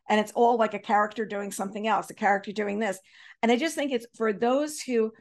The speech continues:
are big fans of the authors, it's this other little look inside the world. It could be the one that ended up on the floor or the one you had afterwards and you turned everything in and didn't fit. So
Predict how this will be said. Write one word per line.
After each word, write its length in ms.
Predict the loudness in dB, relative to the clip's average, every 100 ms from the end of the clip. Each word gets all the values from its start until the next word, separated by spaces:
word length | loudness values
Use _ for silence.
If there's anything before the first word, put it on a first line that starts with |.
| _ _
are 80 | 0
big 180 | 0 0
fans 360 | -2 -2 0 -4
of 60 | -4
the 100 | 0
authors, 500 | 0 0 -4 -6 -4
it's 180 | -8 -4
this 220 | -6 -6 0
other 320 | 4 4 4
little 340 | 2 2 0
look 220 | -2 -2 -2
inside 500 | -4 0 2 2 0
the 60 |
world. 440 | -2 0 0 0 -10
It 80 | -12
could 100 | -6
be 80 |
the 80 | -4
one 140 | -4 -6
that 80 |
ended 200 | -4 -4
up 80 | -4
on 120 | -4
the 60 | -4
floor 360 | -4 0 2 0
or 120 | -2
the 80 | -4
one 180 | -6
you 80 | -4
had 180 | -2 2
afterwards 680 | 2 2 -2 -2 -2 -4 -10 -20 -14
and 80 | -6
you 60 | -4
turned 260 | -2 0
everything 360 | 0 -2 -2 -2
in 140 | -2
and 100 | -2
didn't 320 | -6 -8 -8 -8
fit. 220 | -2 -2 -2
So 420 | -8 0 0 -2